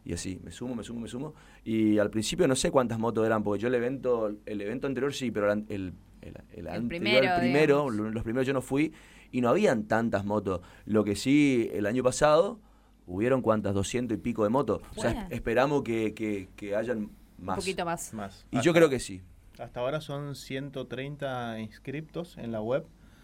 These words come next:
Speaker 3: pero siempre, siempre son el doble.
Speaker 2: Por
Speaker 1: Claro.
Speaker 2: ahí hay gente que no se inscribe y que
Speaker 3: Sí,
Speaker 2: va igual.
Speaker 3: por ahí gente más grande,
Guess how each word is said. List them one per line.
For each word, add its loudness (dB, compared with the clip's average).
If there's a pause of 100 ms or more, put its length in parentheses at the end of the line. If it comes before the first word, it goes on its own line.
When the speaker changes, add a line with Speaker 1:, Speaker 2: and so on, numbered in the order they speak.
(220)
Speaker 3:
pero -6
siempre, -4
siempre -8
son -10 (260)
el -10
doble. -6 (680)
Speaker 2:
Por -4
Speaker 1:
Claro. 2
Speaker 2:
ahí 2
hay -8
gente -4
que -2
no -4
se -4
inscribe 0
y 0
que 0
Speaker 3:
Sí, 6
Speaker 2:
va 6
igual. 4
Speaker 3:
por 6
ahí 4
gente -2
más -2
grande, 2